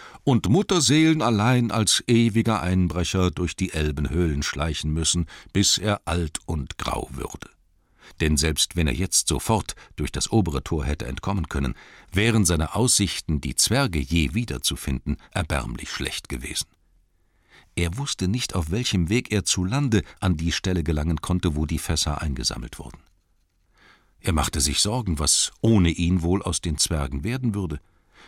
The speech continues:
denn er hatte keine Zeit gehabt, ihnen alles zu sagen, was er erfahren hatte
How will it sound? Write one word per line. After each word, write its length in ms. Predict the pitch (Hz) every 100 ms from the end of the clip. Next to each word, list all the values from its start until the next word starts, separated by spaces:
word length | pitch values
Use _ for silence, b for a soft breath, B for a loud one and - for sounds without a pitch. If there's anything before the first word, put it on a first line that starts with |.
| b
denn 160 | 98 95
er 160 | 69
hatte 180 | 76 -
keine 300 | - 87 82
Zeit 320 | - 95 101
gehabt, 320 | 95 82 95 - B B B
ihnen 240 | 120 95
alles 380 | 87 160 185 -
zu 120 | -
sagen, 440 | 95 85 80 80 73
was 160 | 73
er 160 | - 85
erfahren 480 | 76 - 90 71 64
hatte 200 | 64